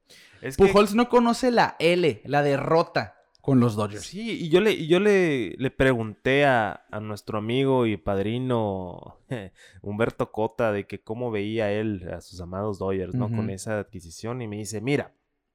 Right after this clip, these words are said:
Speaker 1: tener una persona como Pujols en el, en el dugout y a ese precio... La verdad es una ganga. Le están pagando cuatrocientos, que es el mínimo,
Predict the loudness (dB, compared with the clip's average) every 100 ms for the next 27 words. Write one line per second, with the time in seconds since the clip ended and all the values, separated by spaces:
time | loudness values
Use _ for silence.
0 | _ _ _ _ _ _ -20 _ -6 -2
1 | 2 2 2 0 2 2 0 0 -2 -2
2 | -4 -8 -8 -12 -2 -2 -2 -8 -8 -10
3 | -12 -12 -10 -4 -4 -4 -8 -10 _ _
4 | _ _ _ 0 2 4 2 2 4 6
5 | 4 6 6 4 _ -20 -20 _ -12 -8
6 | -8 -8 -6 -6 -6 -8 -10 -10 -14 -12
7 | -6 -2 -2 -2 -4 -4 -4 -4 -4 -4
8 | -4 -4 -6 -6 -8 -6 -6 -4 -6 -6
9 | -8 -6 -6 -8 -8